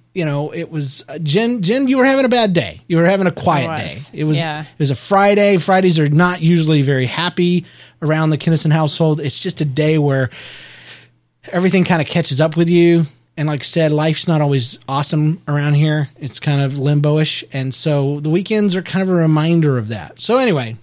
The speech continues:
Speaker 1: she was, she was not doing great. There wasn't a lot said.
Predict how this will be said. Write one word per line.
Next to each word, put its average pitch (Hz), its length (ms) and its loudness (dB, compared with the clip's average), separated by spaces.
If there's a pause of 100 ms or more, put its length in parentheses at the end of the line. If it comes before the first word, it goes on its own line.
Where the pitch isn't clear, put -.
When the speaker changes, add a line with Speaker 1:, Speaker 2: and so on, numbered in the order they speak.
Speaker 1:
she - 220 -2
was, 170 220 0
she - 140 -8
was 147 180 -6
not 139 180 -8
doing 127 220 -10
great. - 280 -16 (180)
There 165 120 -6
wasn't 226 200 0
a 208 40 2
lot 190 240 0
said. 113 420 -4